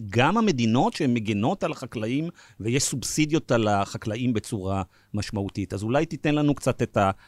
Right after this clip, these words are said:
נשמח לשמוע גם ממך, רועי, וגם מירון, שאני נכנס לסופר בצרפת,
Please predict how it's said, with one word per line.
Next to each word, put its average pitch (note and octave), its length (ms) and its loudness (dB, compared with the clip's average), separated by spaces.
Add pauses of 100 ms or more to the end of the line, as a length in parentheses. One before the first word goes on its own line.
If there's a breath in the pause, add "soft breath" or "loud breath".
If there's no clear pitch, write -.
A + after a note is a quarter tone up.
נשמח B2 380 2
לשמוע A#2+ 280 2
גם A#2 180 6
ממך, C3 180 6
רועי, B2+ 320 6
וגם G2+ 300 0
מירון, B2+ 520 2 (280 soft breath)
שאני A2+ 260 2
נכנס D3+ 480 2
לסופר B2 800 6
בצרפת, G2 800 4